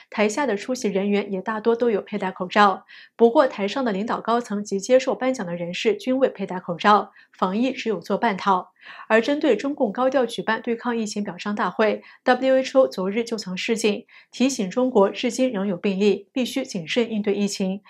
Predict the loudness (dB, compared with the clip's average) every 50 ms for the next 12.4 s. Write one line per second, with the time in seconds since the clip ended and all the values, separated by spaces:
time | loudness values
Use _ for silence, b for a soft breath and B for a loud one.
0 | B B B B B 0 0 0 0 0 -2 -2 -2 0 -2 -2 -2 -2 -4 -4
1 | -6 -6 -6 -6 -6 -4 -2 -2 -2 -2 -4 -6 -4 0 2 4 4 2 2 -2
2 | 0 0 0 0 0 -6 -6 -4 -4 -4 -4 -4 -6 -6 -6 -6 -6 -6 -6 -10
3 | -12 -10 -8 -6 -2 2 4 4 4 4 0 -4 B B B B B -2 0 0
4 | 0 2 0 0 0 0 -4 -6 -4 -2 -2 -2 -2 -2 -2 -2 2 2 2 4
5 | 4 2 2 0 -2 -10 -8 -8 -8 -6 -4 -2 0 0 0 0 0 -2 -2 -2
6 | -6 -8 -10 -10 -10 -10 -8 -4 -4 -4 -4 -2 -2 0 0 0 0 -2 -10 _
7 | _ _ _ _ _ _ _ -20 -20 -20 -20 -20 _ -20 -20 -20 -20 _ _ _
8 | _ _ _ _ _ _ _ _ _ _ _ _ _ _ _ _ _ _ _ -6
9 | 0 2 2 2 4 2 0 0 2 0 0 0 0 -2 -2 0 -2 -2 0 0
10 | 0 -2 -2 -2 -2 -2 0 0 0 -2 -2 -4 -6 -6 -6 -6 -8 -8 -8 -4
11 | -4 -4 -4 -2 -4 -2 -2 -2 -2 -4 -6 -8 -8 -10 -10 -10 -8 -8 -6 -6
12 | -6 -4 0 2 2 2 0 B